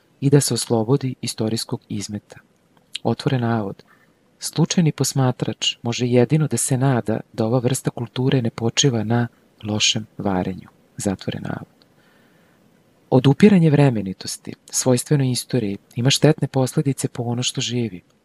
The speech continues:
Kada smisao za istoriju više ne može da sačuva život, već ga mumificira, onda drvo neprirodno umire.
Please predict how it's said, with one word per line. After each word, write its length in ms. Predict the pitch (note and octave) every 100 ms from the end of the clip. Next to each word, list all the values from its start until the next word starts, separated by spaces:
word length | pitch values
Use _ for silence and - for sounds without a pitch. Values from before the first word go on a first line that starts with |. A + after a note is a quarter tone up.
| _ _ _ _ - _
Kada 180 | B2 A#2+
smisao 380 | - C3 - B2
za 120 | A#2+
istoriju 380 | A#2 - C#3 A2+
više 260 | B2 B2+
ne 120 | A2+
može 200 | A#2 B2+
da 60 | A#2
sačuva 420 | - A2+ - B2
život, 460 | G#2+ G#2+ A2 C#3+ - - _ _
već 200 | A#2 -
ga 140 | A#2+ A2+ -
mumificira, 840 | C3+ C#3 - A2 - A#2 A#2 D3 - _ _ _
onda 420 | A#2+ C3+ C#3 C#3 A2+ _ -
drvo 340 | B2+ C#3+ C3+ -
neprirodno 600 | A#2+ A#2+ - A#2+ A#2 A#2
umire. 360 | A2+ A2+ G2